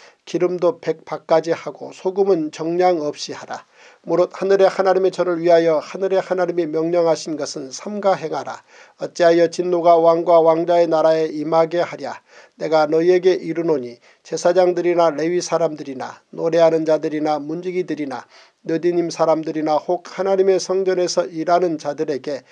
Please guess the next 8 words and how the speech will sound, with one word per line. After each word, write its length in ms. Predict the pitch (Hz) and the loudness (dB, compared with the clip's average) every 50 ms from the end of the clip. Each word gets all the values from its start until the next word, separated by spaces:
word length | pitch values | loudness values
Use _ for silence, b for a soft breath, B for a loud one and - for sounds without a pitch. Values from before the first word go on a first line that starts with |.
| b b b b b | b b b b b
조공과 560 | - - 160 160 180 180 180 180 185 175 160 | -6 -6 -2 0 2 2 4 4 6 4 4
관세와 640 | - - 160 156 160 151 - 175 175 170 165 151 143 | 2 0 -6 -8 -8 -4 -2 0 2 4 4 2 2
통행세를 560 | - - 196 202 208 208 190 - - 180 180 | -2 -4 -4 -4 -2 -4 -4 -4 -4 -4 -2
받는 300 | 170 - 156 156 160 160 | -4 -4 -4 -4 -4 -4
것이 220 | 156 156 - - 175 | -4 -4 -6 -6 -6
옳지 440 | 151 147 151 156 - - - - 170 | -6 -6 -6 -8 -8 -8 -6 -6 -4
않으니라 460 | 147 147 151 165 160 151 147 156 156 | -4 -4 -4 -4 -4 -2 -2 -2 -2
하였노라. 580 | 143 156 151 143 131 131 120 120 127 110 - | -2 -4 -8 -12 -10 -10 -10 -10 -10 -12 -14